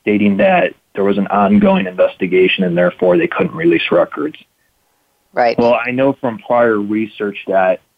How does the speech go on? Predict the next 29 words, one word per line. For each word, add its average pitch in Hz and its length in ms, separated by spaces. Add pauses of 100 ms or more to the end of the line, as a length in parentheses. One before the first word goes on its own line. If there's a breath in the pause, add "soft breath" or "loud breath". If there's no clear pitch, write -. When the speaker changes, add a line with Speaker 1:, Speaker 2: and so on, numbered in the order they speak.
(340)
Speaker 1:
we 107 240
have 101 460
court 110 260
opinions 98 540
that - 220
date, 95 260 (260)
you 110 60
know, 90 160
pretty 101 300
far 98 220
back 104 280
in 95 100
time, 98 600
in 98 100
Arizona 98 460
at 92 80
least, - 240
that - 140 (100)
states 95 320
that 90 200
an 73 160
ongoing 98 480
investigation 92 760
is 80 160
not 90 280
a - 80
reason 90 340
for - 140
denial. 107 640